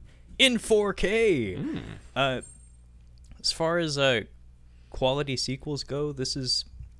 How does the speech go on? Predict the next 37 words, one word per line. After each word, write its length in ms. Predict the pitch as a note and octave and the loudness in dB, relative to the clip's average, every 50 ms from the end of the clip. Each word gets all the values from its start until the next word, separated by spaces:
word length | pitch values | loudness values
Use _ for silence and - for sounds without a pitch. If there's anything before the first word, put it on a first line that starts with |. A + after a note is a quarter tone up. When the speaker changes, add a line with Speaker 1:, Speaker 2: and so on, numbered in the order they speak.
| - - - | -20 -14 -6
Speaker 1:
this 200 | B2+ C#3 C#3+ - | -2 -2 -2 -2
just 320 | - - - C#3+ C3 - - - - - - - | -4 -4 -4 -4 -4 -6 -8 -14 -18 -18 -6 -4
barely 640 | - - - G3 G3 F#3 E3+ D#3+ C#3+ C#3 B2 B2 G#2+ | -2 -2 0 -2 -2 -2 -2 -2 -2 -4 -4 -6 -4
justifies 720 | - C3+ B2+ A#2+ - - B2 - - A#2 A#2 A2+ A2 - | -4 -2 -2 -2 -4 -6 -8 -6 -4 -2 -2 -2 -2 -4
its 160 | B2+ A#2 - | -4 -6 -6
existence. 760 | A#2 G2+ - - A2 A2+ - - C3 B2+ B2+ - - - - - - | -8 -8 -8 -8 -8 -8 -6 -6 -6 -4 -4 -2 -2 -2 -2 -4 -6
Um, 260 | A2 G#2 G#2 G2+ G2+ G2 | -6 -6 -4 -4 -4 -4
if 160 | A#2+ A#2+ - | -4 -4 -2
not 240 | D3 C#3 C3 C3 C3 | -2 -2 -2 -2 -2
for 100 | - C#3+ | -4 -4
the 100 | B2 B2+ | -4 -4
finale 480 | A#2 - C3 A2 G#2 G2+ A2 A#2 A#2 A2+ | -4 -4 -4 -4 -4 -4 -4 -4 -4 -4
with 120 | A2+ G#2+ - | -4 -6 -6
Scott 280 | - - G#2 G2+ G2+ | -6 -4 -4 -6 -4
Adkins, 680 | G2 G2 G2+ G#2 G#2 - A#2+ A#2+ A#2+ A#2+ A2+ - - - - - | -6 -6 -8 -8 -8 -10 -10 -10 -8 -8 -8 -8 -10 -10 -12 -12
um, 440 | G#2+ F#2+ F#2 F2+ F#2 F2+ F2+ F2+ - - - - - - - - | -10 -10 -10 -10 -10 -12 -14 -16 -18 -20 -20 -20 -20 -16 -8 -6
it 140 | A2 G#2 G2 | -6 -4 -4
would 160 | G2+ F#2 - | -6 -6 -6
just 200 | - F#2+ - - | -6 -8 -6 -6
be 180 | - G2 F#2 - - - - - - - | -8 -8 -8 -8 -12 -18 -20 -20 -20 -16
not 280 | - F#2+ G2 G2 G2 - - - - - - - - - | -14 -10 -8 -8 -8 -10 -12 -18 -20 -20 -20 -20 -20 -18
very 300 | - F#2+ F2+ G2+ G2+ F#2+ | -14 -12 -10 -10 -10 -12
good. 420 | F2+ - F#2+ G2 G2 G2+ G2+ G2+ - - - - - - - - - - | -12 -10 -8 -8 -6 -6 -8 -8 -10 -14 -18 -20 -20 -20 -20 -20 -16 -8
Um, 220 | - G#2+ G#2+ A2 | -6 -4 -4 -2
although 360 | - A2+ B2+ B2 C3+ C3 B2+ A2 | -2 -2 0 2 4 4 4 4
I 180 | - A#2+ D3 D#3+ | 2 2 2 2
sent 340 | - - - D#3 D#3+ D#3 - | 0 -2 -4 -6 -6 -6 -6
you 140 | A2+ A2 G2+ | -6 -6 -6
a 60 | F2+ | -6
piece 260 | - - B2 A#2 - | -8 -10 -10 -10 -10
of 120 | - E2+ | -12 -12
music 360 | F#2 G#2 B2 B2+ G#2 G2 - - | -8 -4 -4 -4 -4 -6 -10 -14
from 180 | - F#2+ F2+ | -14 -16 -14
this 200 | F2+ F2 E2+ - - | -14 -14 -16 -14 -12
movie 280 | F#2 F2+ E2+ F2+ E2+ | -12 -12 -10 -10 -10
that 240 | E2 F2+ F2 - - | -10 -10 -10 -10 -10
I, 240 | - F#2 F#2+ F#2+ F2+ | -8 -6 -6 -6 -6